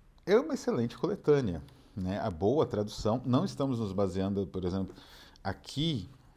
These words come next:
o poema da Cristina Rossetti, o mais célebre de todos, Goblin Market, se chama O Mercado dos Gnomos. Ela optou por algo que o nosso tradutor, Luiz Fernando,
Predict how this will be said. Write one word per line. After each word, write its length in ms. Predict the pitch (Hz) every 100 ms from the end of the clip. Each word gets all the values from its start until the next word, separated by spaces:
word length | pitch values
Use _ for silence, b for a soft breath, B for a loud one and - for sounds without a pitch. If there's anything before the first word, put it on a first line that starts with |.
| -
o 80 | 104
poema 380 | - 104 107 117
da 80 | 101
Cristina 420 | 95 90 - 98
Rossetti, 760 | 85 80 - 104 120 123 -
o 240 | 90 - - -
mais 180 | 110 147
célebre 420 | - 104 95 85
de 100 | 78
todos, 480 | - 110 101 82 - B B B -
Goblin 340 | 104 95 98
Market, 560 | 90 101 123 - - - B B B
se 120 | -
chama 260 | 101 113 110
O 120 | 113
Mercado 560 | 117 113 113 135 151 147
dos 220 | 143 139
Gnomos. 640 | 151 147 101 95 78 73
Ela 140 | 92 92
optou 400 | - 113 113 - _ _ _ _ -
por 160 | - 104
algo 300 | 101 101 98
que 160 | - 104
o 40 |
nosso 300 | 95 98 -
tradutor, 440 | 95 95 - 120
Luiz 200 | 110 92
Fernando, 600 | - 98 87 90 123 117